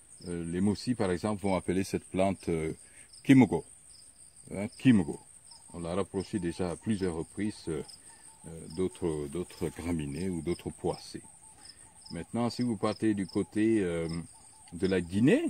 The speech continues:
euh, en poulard là-bas, ils l'appellent Pouki.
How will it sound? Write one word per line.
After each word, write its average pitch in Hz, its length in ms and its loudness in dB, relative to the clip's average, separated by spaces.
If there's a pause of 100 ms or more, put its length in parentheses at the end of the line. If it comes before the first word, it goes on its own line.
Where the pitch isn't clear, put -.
(260)
euh, 90 360 -2 (480)
en 95 120 -4
poulard 170 400 4
là-bas, 107 280 0
ils 151 100 2
l'appellent 127 300 2
Pouki. - 440 2